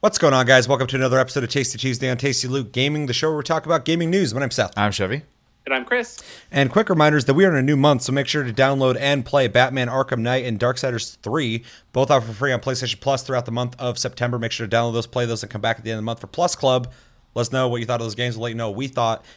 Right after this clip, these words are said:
Speaker 1: And our game picked by Chevy this month is Monster Hunter World in honor of Iceborne coming out. Make sure to play Monster Hunter World and pick up Iceborne if you want. And we will talk about that at the end of the month for Game of the Month. Let us know what you thought of that game as well.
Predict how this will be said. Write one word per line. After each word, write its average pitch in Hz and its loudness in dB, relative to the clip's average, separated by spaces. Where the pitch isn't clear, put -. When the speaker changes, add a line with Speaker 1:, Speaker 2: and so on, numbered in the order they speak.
Speaker 1:
And 123 0
our 123 4
game 131 0
picked 226 0
by 113 2
Chevy 107 0
this 117 -2
month 107 -4
is 120 -4
Monster 110 -4
Hunter 107 -4
World 104 -4
in 110 -4
honor 110 -4
of 101 -6
Iceborne 113 -6
coming 110 -6
out. 117 -4
Make 110 -8
sure - -6
to 113 -8
play 120 -4
Monster 101 -6
Hunter 98 -6
World 135 2
and 147 -4
pick 92 -10
up 92 -10
Iceborne 90 -12
if - -14
you 90 -10
want. 120 -8
And 120 -6
we 131 -2
will 123 -4
talk 135 -2
about 131 -4
that 147 0
at 120 -6
the 95 -12
end 170 0
of 147 -2
the 117 0
month 110 -2
for 113 -6
Game 117 0
of 107 -2
the 101 -4
Month. 92 -6
Let 92 -6
us 92 -10
know 104 -4
what 98 -4
you 95 -6
thought 95 -2
of 95 -4
that 92 -6
game 90 -8
as 85 -12
well. 123 -2